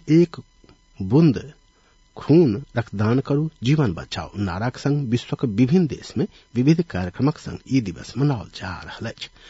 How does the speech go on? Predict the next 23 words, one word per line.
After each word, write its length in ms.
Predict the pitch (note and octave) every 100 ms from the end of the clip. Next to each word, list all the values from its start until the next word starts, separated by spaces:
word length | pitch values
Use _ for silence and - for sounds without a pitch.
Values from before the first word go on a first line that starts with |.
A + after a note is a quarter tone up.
| - -
सुरक्षित 560 | - C#3+ D3+ - G#3 -
खून 380 | - - D3+ G3
तथा 440 | F3+ F#2+ - C3 D3+ - _ -
खूनजन 600 | - F3+ D#3+ B2+ D3 D#3
पदार्थक 600 | - F#2+ F#2 G2+ - - -
आवश्यकता 600 | G2 G2 G2 - - C#3+
संबंध 420 | - F2+ F#2+ A2+
में 80 | C3
चेतना 420 | - A2 B2+ C#3
वृद्धि 520 | A2+ G2 F2+ G2 G2 C#3
करबाक 440 | - E2 - C#2
संगे 360 | - C3 C3 C4 - - _
निःशुल्क 460 | G#2 A2+ - F3+ -
तथा 340 | - - - F#2
स्वैच्छिक 500 | - B2 - - -
रूप 320 | F#2 A#2+ -
में 100 | F#2+ - _ - - - -
रक्तदान 680 | A2 - - F2 A#2+ D3 C#3+ _ _ _ -
करबाक 560 | G2 F2+ A2+ C3+ - _ _
आ 140 | - -
करबला 440 | - D#3 C#3 E2 - -
रक्तदाता 600 | - - F#2 E2+ E2+ C3
प्रति 280 | - D3+